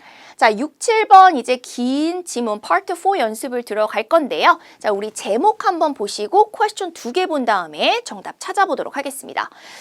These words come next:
자, 일단, 어, 제목을 보시면, 자, 어, 시니어스니까 이제 노인들을 대상으로 글을 쓰고 있는 게 보입니다.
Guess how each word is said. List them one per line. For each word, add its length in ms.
자, 160
일단, 420
어, 280
제목을 400
보시면, 680
자, 220
어, 260
시니어스니까 1000
이제 100
노인들을 600
대상으로 400
글을 260
쓰고 240
있는 160
게 80
보입니다. 720